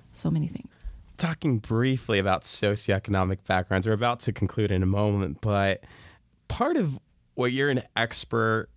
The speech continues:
Speaker 2: in your work is, uh, being aware and acknowledging that our socioeconomic background impacts the way in which we interpret scripture. And recently on social media, I had a friend that, uh, she, she had a bit of a critique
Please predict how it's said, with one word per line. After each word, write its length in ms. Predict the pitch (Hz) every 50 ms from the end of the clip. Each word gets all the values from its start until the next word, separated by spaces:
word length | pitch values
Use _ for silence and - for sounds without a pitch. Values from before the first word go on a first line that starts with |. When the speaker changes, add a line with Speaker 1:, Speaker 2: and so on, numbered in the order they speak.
| _ _ _ _ _ _ _ _ _ _ _ -
Speaker 2:
in 140 | 120 120 117
your 200 | 113 117 117 107
work 380 | 98 92 87 87 90 - -
is, 380 | 95 92 90 92 - - - - _ _ _ _ _ -
uh, 180 | 87 82 - - - _ - - - 117 113 -
being 340 | 139 139 143 147 151 147 135
aware 440 | 117 104 98 98 98 98 101 101 98
and 100 | 95 92
acknowledging 800 | 90 95 98 98 98 98 98 101 101 95 101 101 95 95 92
that 260 | 104 95 95 - - _ -
our 120 | 95 98
socioeconomic 1400 | 101 - - - - - 165 175 208 - - - 143 113 107 - 98 98 - - 98 98 95 92 92 90 95 - - -
background 580 | 85 85 87 - - 87 87 87 87 - - -
impacts 500 | 113 117 110 - - 107 92 95 - - -
the 140 | - 95 92
way 180 | 92 92 92
in 120 | 90 90 90
which 280 | 90 87 - - -
we 100 | - 95 87
interpret 420 | 87 - - 92 85 - - -
scripture. 560 | - - - 92 90 - - 95 87 90 92 _ -
And 180 | 104 117 120
recently 640 | 143 202 240 233 - - 175 123 95 110 110 107 101
on 140 | 95 98 98
social 320 | - 117 110 110 - 113 101
media, 380 | 98 95 98 98 98 98 95
I 100 | 92 92
had 160 | 98 101 95 95
a 40 |
friend 440 | - - - 98 98 95 95 98 95
that, 260 | 95 95 92 90 - - -
uh, 220 | 95 95 92 95
she, 640 | 107 - - - 127 123 117 117 117 113 107 - - _ _ _ _ _ _ _ _ _
she 180 | - - - 180
had 140 | 208 277 240
a 40 | 165
bit 180 | 147 165 170
of 80 | 151 147
a 60 | 123
critique 680 | - - 117 107 98 - - - 131 131 127 117 -